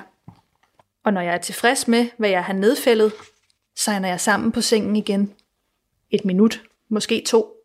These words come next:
Så sprænger mine øjne op til gyset af endnu et soleklart øjeblik. Nu ser jeg sammenhængen.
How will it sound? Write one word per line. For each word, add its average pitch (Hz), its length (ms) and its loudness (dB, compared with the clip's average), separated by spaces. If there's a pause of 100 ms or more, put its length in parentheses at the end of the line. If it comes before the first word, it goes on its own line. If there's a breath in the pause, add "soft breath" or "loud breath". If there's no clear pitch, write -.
(840)
Så 233 120 -8
sprænger 214 380 -2
mine 196 200 -4
øjne 226 320 0
op 220 220 -2
til - 160 -6
gyset 262 400 0
af 226 220 2
endnu 294 220 4
et 240 100 4
soleklart 240 600 0
øjeblik. 226 360 2 (460 loud breath)
Nu 294 320 6
ser 254 280 2
jeg 190 160 0
sammenhængen. 196 680 -2